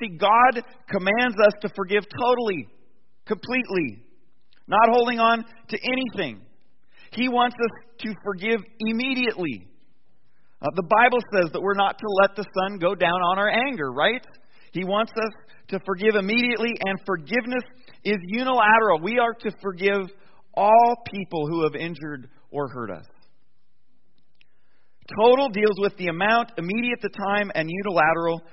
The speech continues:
the who. Now, it's not easy. Uh, and I'm not up here to give you quick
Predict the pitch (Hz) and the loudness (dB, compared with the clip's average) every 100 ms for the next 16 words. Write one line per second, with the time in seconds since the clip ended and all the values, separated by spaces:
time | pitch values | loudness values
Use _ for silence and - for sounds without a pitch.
0 | - - 170 180 185 151 202 170 233 - | -20 2 4 4 2 2 2 4 2 0
1 | 247 277 285 269 262 170 117 - - - | 0 4 4 2 -6 -8 -10 -14 -20 -20
2 | - - - - - - 170 - 196 214 | -20 -20 -20 -20 -20 -4 -2 2 4 4
3 | 277 254 240 233 - 220 202 180 202 196 | 4 6 6 6 4 -2 -2 -4 -8 -6
4 | 202 196 - 226 233 | -8 -10 -4 0 0